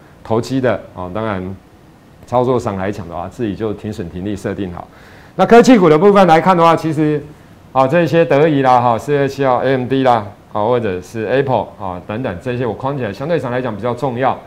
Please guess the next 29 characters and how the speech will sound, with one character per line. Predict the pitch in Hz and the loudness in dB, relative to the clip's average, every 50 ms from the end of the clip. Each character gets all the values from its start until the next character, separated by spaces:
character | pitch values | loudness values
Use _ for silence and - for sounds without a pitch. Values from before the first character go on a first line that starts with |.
| - - - - - - - - | -20 -20 -20 -20 -20 -20 -20 -18
其 | - - 165 170 | -8 -4 -4 -2
实 | 160 | 2
目 | 185 220 214 | 4 4 4
前 | - 156 147 143 | 4 2 2 2
来 | 147 160 | 4 2
讲 | 170 156 139 123 | 2 2 0 0
呢， | 131 | 0
我 | 143 165 | 0 0
想 | 165 156 131 117 113 | 0 0 -2 -2 -6
企 | - - 165 | -6 -6 -4
业 | 165 156 | -4 -2
财 | - 135 127 | -2 -4 -4
报 | 131 143 139 | -2 0 0
的 | 127 117 | 0 -2
部 | - 147 143 | -2 -4 -4
分， | 123 131 139 123 110 92 - - - - - - - - - - | -2 -2 -2 -2 -4 -8 -12 -18 -20 -20 -20 -20 -20 -20 -16 -10
呃， | - 107 | -6 -4
应 | 117 135 147 151 | -2 -2 0 4
该 | 151 151 147 147 147 | 6 6 6 6 6
优 | 147 151 151 160 156 | 4 4 4 4 4
于 | 139 131 143 147 | 2 2 0 0
预 | 131 | -2
期 | - - - 110 | -2 -6 -8 -4
的。 | 104 107 101 - | -4 -4 -4 -2
第 | - 165 180 185 | -2 -2 0 0
一， | 180 - - - | -2 -4 -6 -8
上 | - - 208 180 156 147 | 0 0 2 2 2 -2
季 | 139 - - 196 208 170 127 | -4 -6 -4 -2 0 0 0
的， | 117 104 - | -2 -6 -8